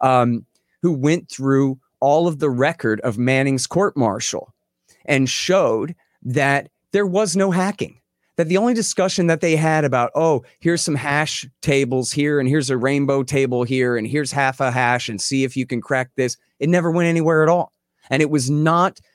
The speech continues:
directly connected to any discussion about how to get into the computers or anything like that. Manning already knew how to get in the computers. Manning already had full access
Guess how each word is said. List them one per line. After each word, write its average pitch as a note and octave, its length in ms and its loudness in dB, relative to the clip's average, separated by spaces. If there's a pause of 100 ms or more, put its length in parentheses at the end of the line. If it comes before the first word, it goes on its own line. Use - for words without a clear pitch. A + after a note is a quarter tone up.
(140)
directly D#3 680 0
connected D3+ 720 -2 (220)
to - 160 -4
any D#3+ 220 4
discussion D#3 640 0
about A2+ 200 -2
how D3+ 260 -2
to D3 140 0
get C#3+ 280 0
into C3+ 280 0
the C3 100 0
computers C3 600 -2
or A#2+ 140 0
anything C3+ 240 0
like D3+ 220 -2
that. - 120 -6 (240)
Manning F#3+ 380 2
already F#3 240 4
knew A3 160 2
how G3 100 2
to D3+ 60 0
get A#2+ 160 0
in A2 100 -2
the G#2 80 -2
computers. F#2 420 -10 (220)
Manning G3+ 320 4
already F#3 200 4
had F#3+ 340 0 (240)
full G3 520 0
access E3+ 640 -4